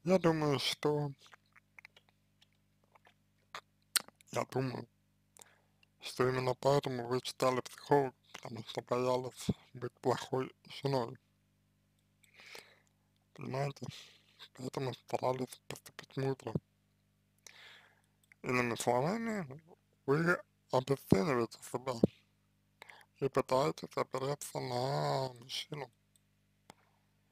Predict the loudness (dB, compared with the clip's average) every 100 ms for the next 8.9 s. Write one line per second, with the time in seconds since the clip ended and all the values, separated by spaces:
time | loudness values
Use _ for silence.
0 | _ _ _ _ -10 -10 _ 2 2 0
1 | 2 6 6 4 -4 -6 -6 -6 -8 -10
2 | -10 -6 -8 -8 -6 0 2 0 -2 0
3 | 0 0 -2 -2 -12 _ _ _ _ -20
4 | -20 -20 -20 _ _ _ _ _ _ _
5 | _ _ -20 _ -20 -8 -4 -4 2 4
6 | 4 4 2 0 -8 -16 -14 -16 -18 -18
7 | -16 -4 0 0 0 -6 -16 _ _ -18
8 | -10 -6 -6 -2 0 0 -2 -4 -6